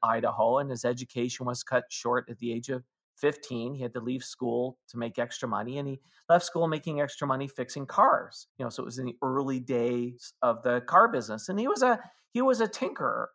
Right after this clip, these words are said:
Then in nineteen twenty, he moved to L A to help his older brother run an auto garage.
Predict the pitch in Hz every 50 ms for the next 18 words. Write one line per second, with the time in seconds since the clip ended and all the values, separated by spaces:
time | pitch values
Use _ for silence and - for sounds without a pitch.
0 | _ _ - 165 165 170 175 170 175 175 - - - 151 165 170 175 220 269 262
1 | - - 247 262 254 - - - 240 254 226 156 123 117 123 143 - _ _ _
2 | _ _ _ _ - 165 160 160 165 180 196 202 214 - 226 - 160 160 165 175
3 | 165 135 123 123 123 135 151 165 - - - 127 120 127 127 135 135 156 151 143
4 | - - - 123 127 135 135 143 117 113 120 117 113 113 107 117 120 123 120 120
5 | 120 117 113 113 113 117 117 - 117 117 123 127 117 104 104 107 - 120 - -
6 | - - _ - -